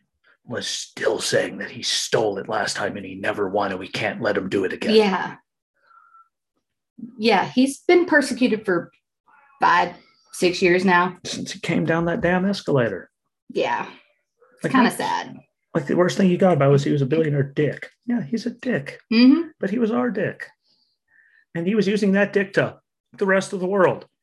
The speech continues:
Speaker 1: Exactly like they needed to be. That's a terrible analogy, but you know what? At least I didn't say the dirty word.
Speaker 2: Yeah.
Speaker 1: So,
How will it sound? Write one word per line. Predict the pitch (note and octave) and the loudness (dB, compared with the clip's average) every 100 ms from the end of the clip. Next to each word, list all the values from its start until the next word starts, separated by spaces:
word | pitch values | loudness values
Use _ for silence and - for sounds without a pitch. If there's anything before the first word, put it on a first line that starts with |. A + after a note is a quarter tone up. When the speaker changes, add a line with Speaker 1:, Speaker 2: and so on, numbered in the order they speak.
| _ _ - | _ _ -20
Speaker 1:
Exactly | - C3 D#3 - F3 | -14 -8 -6 -6 -6
like | D3+ D3 C#3+ | 0 0 0
they | C3+ | -2
needed | C3 B2+ A2 - | -2 -4 -8 -14
to | |
be. | G2 - _ - | -16 -16 _ -4
That's | D3+ C#3 | -2 -2
a | A2 | -4
terrible | - - G3+ G3+ D#3+ C#3 | -8 2 6 8 8 6
analogy, | B2+ C3+ E3 A#2+ G#2 | 6 4 4 0 -2
but | - G#2+ | -4 -2
you | |
know | C3+ | -2
what? | C#3 | -2
At | A#2+ | -2
least | C#3 C3 | -4 -4
I | |
didn't | A#2 G#2 | -4 -4
say | A2+ G#2 | -6 -6
the | G#2 | -6
dirty | G#2 F#2+ G2+ | -6 -6 0
word. | F3 G3+ | 2 4
Speaker 2:
Yeah. | F3+ | 2
Speaker 1:
So, | - - C3+ C3 | 0 0 0 0